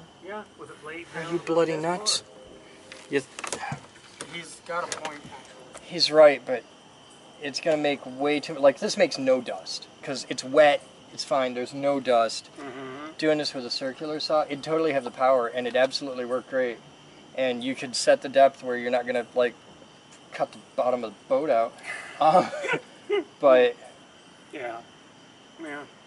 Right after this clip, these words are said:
Speaker 1: Yeah, just
Speaker 2: there's
Speaker 1: a
Speaker 2: zero
Speaker 1: suggestion.
Speaker 2: margin for error.
Speaker 1: Mm-hmm.
Speaker 2: It's gonna make an epic mess. Get me a circular saw. Just, just do it before I think better of it. Get, get a circular saw. But this is,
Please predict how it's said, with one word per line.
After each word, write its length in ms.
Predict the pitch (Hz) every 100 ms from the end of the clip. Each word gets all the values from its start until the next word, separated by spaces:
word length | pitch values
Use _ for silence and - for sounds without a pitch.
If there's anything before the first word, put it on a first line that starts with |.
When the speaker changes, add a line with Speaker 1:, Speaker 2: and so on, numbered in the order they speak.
| -
Speaker 1:
Yeah, 100 | 214
just 260 | 247 160
Speaker 2:
there's 300 | 139 156 143
Speaker 1:
a 40 | -
Speaker 2:
zero 180 | 180 208
Speaker 1:
suggestion. 100 | 208
Speaker 2:
margin 380 | 190 185 165 160
for 160 | - 151
error. 460 | 135 135 127 127 123 - - -
Speaker 1:
Mm-hmm. 320 | 175 151 302
Speaker 2:
It's 120 | 139 -
gonna 180 | 156
make 240 | 143 139 131
an 40 | - - - - - - -
epic 260 | 143 - 123 -
mess. 440 | 107 - - - - - - - - - - - - - - - - - - - - - -
Get 120 | - 127
me 60 |
a 60 | 226
circular 440 | - 110 - 104
saw. 100 | - - - - - - - - - - - - - - -
Just, 280 | 117 -
just 220 | - - -
do 140 | 147
it 80 | 131
before 260 | 127 139
I 40 | 127
think 200 | - 123
better 220 | 127 117
of 100 | 107
it. 80 | 107 -
Get, 120 | 123 -
get 100 | 135
a 80 | 127
circular 360 | 135 120 127
saw. 240 | 117 120 113
But 200 | 110 -
this 200 | 143 135
is, 220 | 143 123